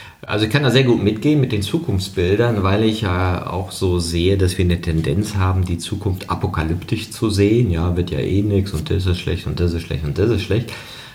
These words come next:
Und dass natürlich am Anfang von einer neuen möglichen Zukunft auch dieser Kreativprozess steht, ja, wie könnte es denn gut werden?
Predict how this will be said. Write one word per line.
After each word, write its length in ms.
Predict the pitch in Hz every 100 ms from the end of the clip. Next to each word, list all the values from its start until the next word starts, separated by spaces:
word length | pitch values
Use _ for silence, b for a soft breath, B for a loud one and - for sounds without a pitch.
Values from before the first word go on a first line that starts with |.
| B
Und 180 | - 85
dass 140 | 92
natürlich 600 | 92 87 107 110 92 -
am 200 | - - -
Anfang 640 | 78 110 143 - 104 95
von 300 | - 98 90
einer 320 | 82 85 87
neuen 420 | 87 85 98 98
möglichen 420 | 92 95 98 92 90
Zukunft 460 | - 95 117 -
auch 180 | - 90
dieser 240 | - 92
Kreativprozess 1040 | 92 - 87 85 110 113 - 85 - 82 -
steht, 240 | - 95
ja, 120 | 85
wie 120 | 85
könnte 240 | 87 98 92
es 80 | -
denn 200 | 90 87
gut 320 | 95 120 73
werden? 460 | 73 69 65 64